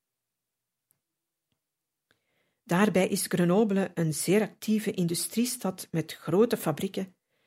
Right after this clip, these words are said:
dankzij de ontelbare watervallen,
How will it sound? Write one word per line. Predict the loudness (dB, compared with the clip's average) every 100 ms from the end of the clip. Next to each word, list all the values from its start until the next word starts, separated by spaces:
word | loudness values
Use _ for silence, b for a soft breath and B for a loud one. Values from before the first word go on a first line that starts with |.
| _ _ _
dankzij | 2 2 2 2 2
de |
ontelbare | 0 -2 0 4 4 4 2 2
watervallen, | 2 0 0 -2 -2 -2 -2 -6